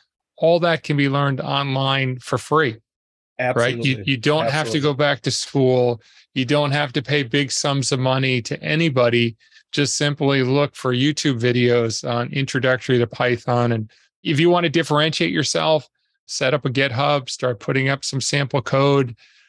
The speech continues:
Speaker 1: And that's a great starter th-, thing to do. We, we've heard that advice multiple times for people thinking about getting into cyber. So awesome. Well, let's jump to the next question. Let's talk a little bit about LinkedIn and what role, uh, that platform had on your transition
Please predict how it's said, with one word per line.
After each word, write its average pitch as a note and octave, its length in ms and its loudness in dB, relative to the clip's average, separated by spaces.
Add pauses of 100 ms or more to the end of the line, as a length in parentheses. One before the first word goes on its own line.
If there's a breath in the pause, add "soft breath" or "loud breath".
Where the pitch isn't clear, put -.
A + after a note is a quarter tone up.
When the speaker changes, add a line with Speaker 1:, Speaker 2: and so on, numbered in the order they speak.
(200 soft breath)
Speaker 1:
And C3 180 -2
that's C3 180 -2
a C3 60 0
great B2 440 0
starter C3+ 580 0
th-, C3 460 -6
thing B2+ 240 0
to A#2+ 80 4
do. B2 240 4
We, B2 160 2
we've B2+ 180 -2
heard C3+ 200 0
that B2+ 160 4
advice B2 460 0
multiple B2 420 -2
times B2 500 -2
for A#2+ 140 -2
people B2 300 -2
thinking B2 340 -2
about A#2+ 200 2
getting A#2 280 0
into A2+ 120 -2
cyber. A#2 520 0
So A#2+ 280 -2 (440 loud breath)
awesome. E3+ 340 0
Well, E3 160 2
let's G#3 200 0
jump A#3+ 220 -2
to A3 100 -2
the G#3 60 0
next F#3+ 260 0
question. B2 480 0 (240 soft breath)
Let's - 140 -10
talk - 280 0
a G3+ 60 -4
little F#3+ 180 2
bit E3+ 100 4
about D3+ 240 0
LinkedIn D3 720 2
and A#2 200 0 (340 soft breath)
what D3+ 180 2
role, C#3+ 580 4
uh, B2+ 340 2
that C3+ 280 -2
platform C3 540 -2
had B2+ 320 0
on B2+ 120 2
your B2+ 120 0
transition B2 680 -2